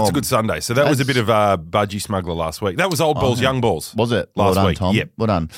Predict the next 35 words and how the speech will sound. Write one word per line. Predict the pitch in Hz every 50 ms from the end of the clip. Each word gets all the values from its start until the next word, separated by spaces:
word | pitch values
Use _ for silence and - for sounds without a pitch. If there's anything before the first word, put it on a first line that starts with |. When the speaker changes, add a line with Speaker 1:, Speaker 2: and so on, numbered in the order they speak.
| - - - -
Speaker 2:
Uh, | - 117 120 120 120 120 92 92
Luke | 120 131 147 147 -
Hampshire | 120 107 120 120 120 113 - - - 117 101 82 73 69
wants | - 87 104 104 - -
to | 110
know | 101 92 92 92 90
when | 87 90 90 -
Impact | 80 92 90 98 92 92 -
Armour | - 90 87 87 85
will | 85 80
be | 80
releasing | 82 82 82 85 85 - 73
the | 82 78
two | - - 101
hundred | 85 80
plus | - - 92 82 -
signature | - - - 123 117 131 120 - - 131 127
shin | 117 - - - 131 156 170
guard. | 170 160 131 104 87 80
Speaker 1:
Like | 113 113 117 120 113 - -
that. | 113 117 95 76 69 143
Well, | 131 139
we | 120 -
Speaker 2:
Oh. | -
Speaker 1:
did, | 113 233 247 165 123
we | 139 151 160
did | 139 185 208 208 -
sign | - - 92 107 143 156 98
one. | - 65 69 -
Speaker 2:
Wow. | 101 113 127 151 170 170 151 110 -
Speaker 1:
I've | - -
got | 120 123
our | 135 -
signatures. | - - 71 67 69 62 - - 120 135 - - _ _ _ _ _ _ _ - - -
Speaker 2:
Um, | - 87 90 90 90 90 90 90 90